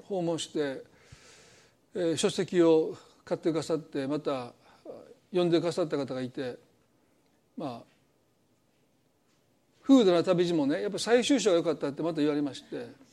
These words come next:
そして、まあ、改めて、あの、少し読み直したら、私の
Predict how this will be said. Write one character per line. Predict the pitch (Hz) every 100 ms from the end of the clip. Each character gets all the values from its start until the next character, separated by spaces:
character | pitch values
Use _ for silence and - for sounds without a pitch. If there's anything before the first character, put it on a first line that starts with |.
| - - _ _ - _ _ _ _ _ _ _ _ _ _ _ _ _ _ -
そ |
し | -
て、 | 175 156 156 - _ _ -
ま | 196 156 131 - _ _ _
あ、 | - - 185 185
改 | 202
め | 170
て、 | 139 147 131 - _ _
あ | 170
の、 | 139 147 - 110 107 220 254 _ _ _ _ _ _ _
少 | - 196
し |
読 | - 156
み | 160
直 | 165 131
し | -
た | 127
ら、 | 147 143 - _ _ _ _ _ _ _ _ _ _ _ _
私 | 180 208 180 202
の | 208 220 160